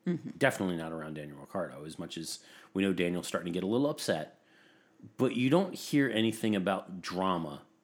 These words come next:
Speaker 2: coming from Renault. So you gotta think that, well, okay, what would have been the trigger? So Cyril Abitboul is,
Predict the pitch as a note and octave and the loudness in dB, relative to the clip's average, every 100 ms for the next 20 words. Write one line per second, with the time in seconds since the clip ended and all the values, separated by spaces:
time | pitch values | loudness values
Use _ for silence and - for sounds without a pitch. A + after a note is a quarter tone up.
0 | _ _ - G2 F2+ E2+ - D#2+ D#2+ - | _ _ -6 -4 -2 -4 -6 -8 -8 -4
1 | B2+ A2+ A2+ A#2+ B2+ F3 F3 - C3 - | 0 0 0 0 2 2 2 0 -2 0
2 | A#2 - - - - - - G#2+ B2+ - | -2 -2 -14 -20 -20 -20 -6 -2 -2 -2
3 | B2 G#2 G#2+ C3+ B2+ C3 A#2+ B2 A2 - | -2 2 2 0 0 0 2 2 2 2
4 | F#3+ D#3 A2+ C#3 - C4+ D#4 F3 G#2+ A2 | 4 4 2 0 2 4 6 6 6 2
5 | - C#2 A#1+ G1+ _ _ - _ G2+ | 0 -10 -12 -12 _ _ -20 _ -8